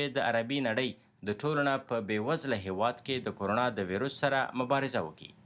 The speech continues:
ملګرو ملتونو وی-، ویلي دي چې تر اوسه په راټوله شوو پیسو کې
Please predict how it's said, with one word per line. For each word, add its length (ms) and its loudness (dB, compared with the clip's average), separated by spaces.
ملګرو 320 4
ملتونو 420 4
وی-، 320 4
ویلي 260 0
دي 80 2
چې 220 0
تر 140 0
اوسه 260 0
په 80 0
راټوله 400 -2
شوو 180 0
پیسو 320 0
کې 120 -2